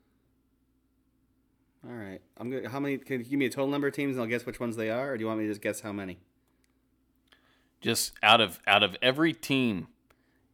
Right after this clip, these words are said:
Speaker 2: in the league throughout his entire career that Tom Brady faced, and he faced everybody, obviously.
Speaker 1: Mm-hmm.
Speaker 2: How many times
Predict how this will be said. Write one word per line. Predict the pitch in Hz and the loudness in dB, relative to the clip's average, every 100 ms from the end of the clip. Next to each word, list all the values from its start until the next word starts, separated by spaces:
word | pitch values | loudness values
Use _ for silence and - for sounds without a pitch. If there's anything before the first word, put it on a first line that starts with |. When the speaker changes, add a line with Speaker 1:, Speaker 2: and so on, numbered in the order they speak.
| - | -4
Speaker 2:
in | 117 131 | 0 2
the | 120 | 2
league | 117 113 90 - - - | 4 2 0 -10 -20 -20
throughout | - 98 107 | -2 4 4
his | 104 107 | 4 -4
entire | 90 110 120 127 | 0 4 6 4
career | - 113 107 85 - - _ _ _ _ _ _ | 0 -2 0 -2 -6 -20 _ _ _ _ _ _
that | 87 92 | -12 -6
Tom | - 110 120 | 2 4 4
Brady | 117 120 113 | 4 2 2
faced, | 101 - 107 85 - - - - _ _ _ _ _ _ | -2 2 2 2 -6 -12 -14 -20 _ _ _ _ _ _
and | - 95 | -10 -6
he | 101 | -6
faced | - 127 117 - | 0 0 0 4
everybody, | 120 110 90 92 82 90 | 4 4 -4 -6 -4 0
obviously. | 90 92 78 78 - 50 - - | 0 -2 -8 -12 -14 -14 -20 -20
Speaker 1:
Mm-hmm. | 117 117 113 _ _ _ _ _ | -20 -20 -20 _ _ _ _ _
Speaker 2:
How | - 110 | 0 4
many | 123 123 120 123 113 117 _ _ _ _ _ - | 6 6 4 2 -2 -8 _ _ _ _ _ -4
times | 110 101 90 87 - - - | 0 2 0 -6 -8 -10 -10